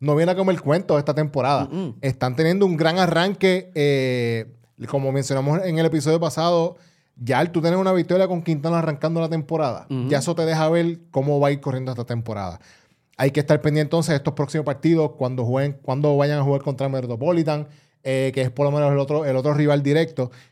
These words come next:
Speaker 1: eh, que eso lo podemos ir chequeando. Eh, pero este,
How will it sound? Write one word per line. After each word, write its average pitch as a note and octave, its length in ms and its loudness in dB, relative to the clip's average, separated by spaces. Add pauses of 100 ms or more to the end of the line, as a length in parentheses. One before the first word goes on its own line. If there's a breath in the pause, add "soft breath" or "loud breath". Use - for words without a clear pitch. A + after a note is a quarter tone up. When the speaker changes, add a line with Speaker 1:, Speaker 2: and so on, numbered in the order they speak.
(120)
Speaker 1:
eh, B2+ 140 0
que A#2 80 -2
eso C#3+ 640 2
lo B2 120 0
podemos B2+ 340 2
ir D3+ 80 2
chequeando. C#3+ 640 0 (440 soft breath)
Eh, C3+ 280 2
pero C3+ 460 2
este, E3 580 2